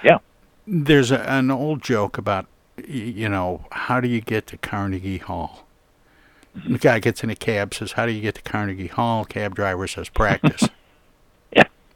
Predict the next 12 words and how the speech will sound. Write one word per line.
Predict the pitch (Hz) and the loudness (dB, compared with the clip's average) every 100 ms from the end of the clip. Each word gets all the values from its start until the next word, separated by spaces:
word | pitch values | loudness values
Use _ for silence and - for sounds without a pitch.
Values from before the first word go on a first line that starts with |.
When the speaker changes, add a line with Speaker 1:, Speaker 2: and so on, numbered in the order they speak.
| - | 4
Speaker 1:
yeah, | 226 - - - - - - - | 4 4 -8 -8 -4 -4 -4 6
right. | 113 104 _ _ - | 8 8 _ _ -8
Speaker 2:
So | - - 160 143 | -2 6 8 12
Speaker 1:
Yeah, | 87 | 12
if | 80 | 12
you | 110 | 8
want | 113 107 | 8 8
it, | 104 - - | 6 -8 6
yep. | 117 - - - - - - | 6 6 -14 -20 -20 -20 -6
Speaker 2:
So | - 165 110 | 4 4 6
I | 139 | 4
have | 139 151 127 | 6 2 2